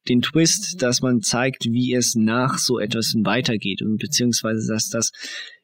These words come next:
nicht ganz so einfach ist und wie sich das Ganze gestaltet. Und ich finde, ähm,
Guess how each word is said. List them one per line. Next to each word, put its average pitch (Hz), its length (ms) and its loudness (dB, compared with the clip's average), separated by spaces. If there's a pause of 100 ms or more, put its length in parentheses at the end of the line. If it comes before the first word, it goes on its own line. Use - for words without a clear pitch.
(100)
nicht 143 240 4
ganz 135 240 2
so - 100 0
einfach 123 380 -2
ist 131 200 0
und 113 100 2
wie 113 80 0
sich 104 200 -2
das 110 140 -4
Ganze 104 260 -2
gestaltet. 101 540 -4
Und 95 120 0
ich 107 160 -2
finde, 113 420 0
ähm, 107 300 0